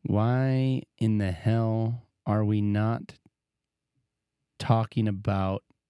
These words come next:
this happiness thing? I, let, let's get into the book for a second because the book sounds amazing. Uh, he said, you know, he, he brought up his cousin.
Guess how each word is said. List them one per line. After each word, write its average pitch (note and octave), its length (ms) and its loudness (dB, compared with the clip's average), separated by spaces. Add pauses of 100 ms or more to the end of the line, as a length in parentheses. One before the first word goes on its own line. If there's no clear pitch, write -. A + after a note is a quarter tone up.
(880)
this A2+ 220 0
happiness A#2+ 640 -2
thing? D#2 320 -4
I, A#2 160 2
let, C#3 200 -2
let's D#3 200 -4
get F#3 120 0
into E3+ 140 0
the B2+ 80 -2
book D3+ 240 -2
for G#2 120 -4
a F#2 60 -6
second G2 260 -4
because G#2 220 -2
the G#2+ 80 -2
book C#3 280 0
sounds A#2 340 -2
amazing. F#2 680 0 (640)
Uh, G2 400 0 (260)
he C3+ 160 0
said, C#3 340 -2
you B2+ 80 0
know, A2+ 220 0
he, A#2 180 -2
he A2+ 160 -2
brought A#2+ 260 0
up C#3 120 -4
his A2+ 140 -4
cousin. G#2 580 -2